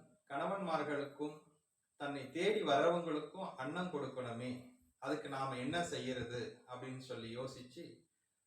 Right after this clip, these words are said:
சூரிய பகவானை பிரார்த்தனை செய்து அக்ஷய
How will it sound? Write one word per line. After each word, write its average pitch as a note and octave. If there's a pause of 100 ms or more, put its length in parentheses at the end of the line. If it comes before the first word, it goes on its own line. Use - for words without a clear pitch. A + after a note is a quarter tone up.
(200)
சூரிய G#3
பகவானை D#3+
பிரார்த்தனை C#3
செய்து B2 (280)
அக்ஷய G#3+